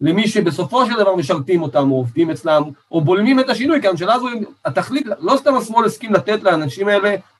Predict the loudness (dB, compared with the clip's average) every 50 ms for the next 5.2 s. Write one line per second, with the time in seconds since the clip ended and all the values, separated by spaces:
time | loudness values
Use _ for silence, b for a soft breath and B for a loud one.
0 | b -10 -6 -4 -2 -2 -2 -4 -6 -4 -2 0 2 2 2 0 -2 -2 -4 0
1 | 0 2 2 2 2 0 -4 -4 -4 -4 -2 0 2 2 4 2 2 0 0 2
2 | 2 2 2 0 -2 _ _ _ _ _ _ _ -4 0 2 2 4 4 4 2
3 | 4 2 2 2 2 2 2 2 2 0 2 2 2 2 2 2 2 2 0 -2
4 | -4 -8 -10 -4 0 2 2 2 0 -2 -4 -6 -4 -2 0 0 2 2 0 0
5 | -2 -2 -2 -4